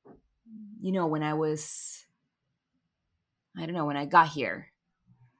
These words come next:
eight, nine years ago. Oh God, nine years ago. And then I was in school and I was just trying to, like, well, to sound like this person. And I think that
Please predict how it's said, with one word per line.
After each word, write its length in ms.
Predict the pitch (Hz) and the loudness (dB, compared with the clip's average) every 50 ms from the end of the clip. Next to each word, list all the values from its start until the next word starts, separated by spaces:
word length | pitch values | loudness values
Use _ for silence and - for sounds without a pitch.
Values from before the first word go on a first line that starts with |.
| _ - | _ -2
eight, 420 | 156 156 156 156 151 156 - - - | 0 0 0 0 -2 -6 -14 -12 -6
nine 320 | 110 113 123 170 151 131 | -4 -2 -2 -2 -2 -2
years 260 | 117 110 110 127 - | -4 -6 -6 -8 -10
ago. 200 | - - 131 - - | -12 -10 -10 -10 -8
Oh 100 | - 147 | -8 -10
God, 260 | - 135 135 - - - - _ _ _ _ _ _ _ _ | -8 -8 -8 -8 -8 -10 -16 _ _ _ _ _ _ _ _
nine 240 | - 170 175 180 185 | -2 0 2 2 2
years 240 | 175 165 156 147 139 | 2 2 2 0 0
ago. 380 | 143 123 123 123 151 196 196 - _ | -2 0 0 0 0 -2 -4 -6 _
And 200 | - 160 160 160 | -6 -4 -2 -2
then 80 | 151 156 | 0 0
I 100 | 151 151 | 0 2
was 240 | 156 151 156 151 156 | 2 0 0 -2 -4
in 80 | 156 | -4
school 600 | 151 - - - - 190 185 170 151 143 147 143 - | -6 -6 -8 -6 -4 -2 -2 0 0 -2 -4 -6 -6
and 180 | 151 147 147 143 | -6 -4 -2 -2
I 100 | 143 143 | -2 0
was 260 | 143 147 147 147 - | -2 -2 -4 -6 -6
just 220 | 160 151 - - | -8 -8 -8 -6
trying 140 | - 156 160 | -4 -4 -2
to, 40 | 160 | -2
like, 160 | 156 156 156 | -4 -4 -2
well, 160 | 214 214 196 | -2 -2 -2
to 120 | 208 - 180 | -2 -6 -10
sound 340 | - - 190 208 220 214 | -6 -2 -2 0 0 0
like 140 | 190 160 147 | 0 -2 -4
this 200 | 156 156 156 - | -4 -6 -8 -8
person. 580 | - - 156 151 151 - - - 113 120 - - _ _ _ _ _ _ _ _ _ _ _ _ | -8 -6 -6 -6 -4 -6 -8 -8 -8 -10 -12 -16 _ _ _ _ _ _ _ _ _ _ _ _
And 640 | 170 165 160 160 156 156 156 151 151 147 147 143 - - - - _ _ _ _ _ _ _ _ _ _ _ _ _ _ _ _ _ _ _ _ _ _ _ _ _ _ _ | -4 -2 -2 0 0 0 0 0 -2 -2 -4 -6 -8 -12 -14 -16 _ _ _ _ _ _ _ _ _ _ _ _ _ _ _ _ _ _ _ _ _ _ _ _ _ _ _
I 140 | - 160 196 | -6 -6 -6
think 300 | 190 - 214 220 214 214 | -4 -2 -2 -2 -2 0
that 380 | - 185 175 170 170 165 - | 0 0 2 2 0 -2 -6